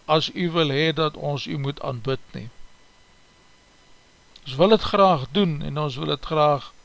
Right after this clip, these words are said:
reg doen, soos wat die woord vir ons leer, dat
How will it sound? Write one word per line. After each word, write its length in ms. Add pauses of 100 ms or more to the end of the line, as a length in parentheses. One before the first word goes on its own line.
reg 600
doen, 260
soos 260
wat 180 (920)
die 120
woord 280
vir 140
ons 260
leer, 520
dat 160